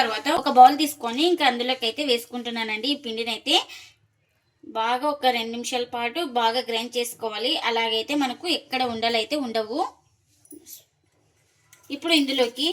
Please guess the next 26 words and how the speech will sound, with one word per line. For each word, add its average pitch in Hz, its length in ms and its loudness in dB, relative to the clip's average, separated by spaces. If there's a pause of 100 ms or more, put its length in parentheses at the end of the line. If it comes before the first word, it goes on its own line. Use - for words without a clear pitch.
(460)
రుచికి 285 360 -2
తగినంత 240 420 0 (200)
సాల్ట్ను 240 460 2
కూడా 247 180 -2
వేసుకోవాలి. 220 560 -2 (1500)
ఇంకా 247 220 -4
సాల్ట్ 247 340 6
కూడా 254 160 4
వేసేసుకొని 240 560 0 (320)
పిండి 254 280 -2
మొత్తాన్ని 254 380 2
ఒకసారి 240 280 0 (120)
బాగా 240 180 -2 (100)
కలిపేసుకుందాం. 247 680 -4 (2000)
ఇంకా 254 120 2 (100)
ఇలా 262 100 2 (100)
బాగా 240 180 2 (100)
కలిపేసుకొని 247 580 2
ఇంకా 339 160 0
ప్లేట్ 240 240 2
అయితే 247 160 -4
పెట్టేసుకొని 254 480 0
ఒక 330 180 2
ఫైవ్ 254 180 6
మినిట్స్ 262 220 -2
అయితే 294 140 -2